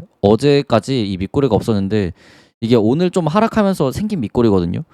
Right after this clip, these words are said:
그래서 주봉상에서도 원래 확인하고 가면 좋은데 확인을 한 번도 안 하고 있다가 지금 확인을 한 거다.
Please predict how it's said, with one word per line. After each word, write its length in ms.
그래서 160
주봉상에서도 800
원래 520
확인하고 500
가면 220
좋은데 500
확인을 380
한 80
번도 220
안 120
하고 180
있다가 520
지금 320
확인을 400
한 120
거다. 420